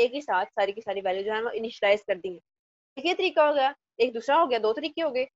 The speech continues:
एक तीसरा तरीका बताती हूँ आप लोगों को। तीसरा तरीका मैं ये, अ, तीसरा तरीका नहीं है, खैर मैं ये कह रही हूँ कि user से हमने कैसे input लेनी है। मैं चाहती हूँ कि मैं इस array के अंदर user से इनपुट लूँ, user जो values enter करे वो मैं यहाँ पे store करूँ।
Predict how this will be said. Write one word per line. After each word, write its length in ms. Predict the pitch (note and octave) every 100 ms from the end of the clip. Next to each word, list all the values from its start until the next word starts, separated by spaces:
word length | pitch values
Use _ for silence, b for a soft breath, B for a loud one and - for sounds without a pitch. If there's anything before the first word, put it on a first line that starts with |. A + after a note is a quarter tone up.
| -
एक 80 | C4+
तीसरा 280 | D#4+ D4+ F4
तरीका 240 | D#4+ C4
बताती 260 | G#3 F#3 F#3+
हूँ 60 | F#3
आप 80 |
लोगों 140 | G3 A3+
को। 40 |
तीसरा 220 | C#4+ C#4
तरीका 260 | D#4+ D#4+ D4+
मैं 100 | D4
ये, 100 | C4+
अ, 340 | B3+ - G#3 G3 - _
तीसरा 220 | C#4+ C#4+
तरीका 320 | C#4 B3+ D4+
नहीं 140 | C#4 C4
है, 60 |
खैर 180 | D4 C4+
मैं 120 | C#4
ये 140 | C4 C4+
कह 140 | C4
रही 100 | A#3
हूँ 60 | C4
कि 120 | C4+
user 200 | A#3 B3
से 100 | B3+
हमने 140 | A3+
कैसे 260 | G3 F#3 G3
input 220 | F#3 - F#3
लेनी 140 | E3+
है। 80 | - _ _ _ _ _ A3+
मैं 100 | B3
चाहती 260 | C4 B3
हूँ 80 | B3+
कि 60 | D4+
मैं 120 | C#4 -
इस 140 | B3 -
array 240 | A3 A3
के 120 | A3+
अंदर 240 | A3+ G#3+ A#3+
user 260 | A3+ A3+ B3
से 120 | B3+
इनपुट 260 | G#3+ G#3+ A3+
लूँ, 80 | B3+
user 220 | B3 C4
जो 100 | C#4+
values 300 | C4 G#3 A#3
enter 240 | A3 G#3 A3+
करे 180 | A#3 B3
वो 100 | B3
मैं 100 | A3
यहाँ 140 | G3+
पे 100 | G3
store 200 | - F3
करूँ। 180 | F3